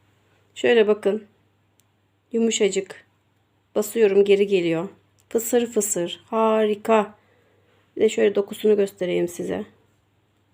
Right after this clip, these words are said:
Şöyle bakın. Harika arkadaşlar. Çok güzel, çok lezzetli bir poğaça. Tavsiye ederim.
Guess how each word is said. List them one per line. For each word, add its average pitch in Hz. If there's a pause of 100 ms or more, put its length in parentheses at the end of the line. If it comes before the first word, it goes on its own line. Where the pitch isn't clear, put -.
(100)
Şöyle -
bakın. 196 (1600)
Harika 196
arkadaşlar. -
Çok 208
güzel, 185
çok 214
lezzetli 202
bir 185
poğaça. 190 (320)
Tavsiye 240
ederim. 214